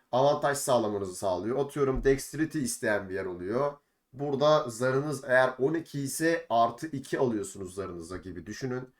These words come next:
Veya işte on dört ise artı iki alıyorsunuz. On iki ise artı bir zarınızı alıyorsunuz. Atıyorum aynı anda zar, e, attığınızda N P C ile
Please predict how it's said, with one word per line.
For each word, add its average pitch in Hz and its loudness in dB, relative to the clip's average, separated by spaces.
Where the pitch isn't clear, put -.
Veya 101 0
işte 98 -6
on 127 0
dört 127 4
ise - -2
artı 98 0
iki 95 -10
alıyorsunuz. 95 -8
On 135 4
iki 135 0
ise 147 -2
artı 120 0
bir 135 0
zarınızı 117 -4
alıyorsunuz. 104 -4
Atıyorum 120 -4
aynı 139 6
anda 107 2
zar, 127 4
e, 110 2
attığınızda 104 -2
N 113 -4
P 113 -4
C 113 -8
ile 113 -2